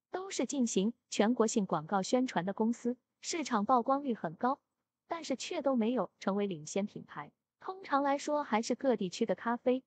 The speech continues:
占主导地位。通过对科罗拉多州的奥罗拉和伊利诺伊州的五十五家零售店的调查，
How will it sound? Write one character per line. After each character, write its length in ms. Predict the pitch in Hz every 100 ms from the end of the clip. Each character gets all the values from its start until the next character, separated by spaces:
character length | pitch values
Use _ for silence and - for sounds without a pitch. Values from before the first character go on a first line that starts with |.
| _
占 260 | - 247 185
主 160 | 196
导 160 | 196 165
地 200 | 220 185
位。 200 | 165 170 _ _ _ _
通 220 | - 349 349
过 160 | 320
对 160 | 320 269
科 160 | -
罗 160 | 294 269
拉 160 | 277 277
多 160 | 285
州 160 | 285 285
的 100 | 262
奥 180 | 254 220
罗 160 | 214
拉 220 | 254 254
和 140 | 269 226
伊 200 | 254 277
利 160 | 269
诺 200 | 226 247
伊 180 | 208 262
州 220 | 262 285
的 160 | 277 202 _
五 220 | 220 214
十 160 | - 294
五 180 | 240 180
家 200 | 254 262
零 180 | 202
售 180 | 247 269
店 160 | 240 247
的 80 | 185
调 220 | 254 190
查， 280 | - 156